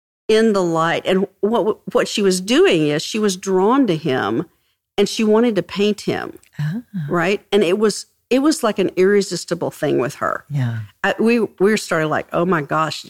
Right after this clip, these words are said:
Speaker 1: you know. And fortunately, our friend never even noticed what she was doing, <laughs> right? But she was driven to paint him. And she said that to us. She said, "I do not understand this, but I have got to paint him."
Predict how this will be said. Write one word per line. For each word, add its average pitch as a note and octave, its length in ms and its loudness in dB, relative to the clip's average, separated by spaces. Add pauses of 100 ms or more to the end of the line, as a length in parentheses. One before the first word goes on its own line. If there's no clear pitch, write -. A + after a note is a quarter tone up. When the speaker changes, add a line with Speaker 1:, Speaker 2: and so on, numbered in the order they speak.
Speaker 1:
you E3+ 140 0
know. - 60 -2 (160)
And G3 100 0
fortunately, D#3 560 0 (360)
our G#3+ 80 0
friend F#4 280 4
never G3+ 260 2
even E3 320 2
noticed F3+ 380 0
what - 160 0
she F3 140 -4
was D3 180 -2
doing, F#3 420 2
<laughs> - 0 -
right? D3+ 360 0 (320)
But A3 100 -2
she - 260 2
was G#3 280 2
driven F#3+ 760 2
to F#3+ 120 -4
paint A3+ 320 0
him. D3 240 0
And F#3 160 2
she - 180 -4
said D4+ 380 -4
that A2+ 220 -2
to - 140 -12
us. - 200 -6
She - 160 -10
said, - 200 -6
"I G#3+ 160 0
do C#4 120 4
not G#3+ 240 4
understand F#3+ 600 0
this, D#3 140 -2
but - 140 -6
I E3+ 140 0
have E3 340 -4
got E3+ 340 -2
to D3 80 -8
paint - 360 -4
him." A2 340 -6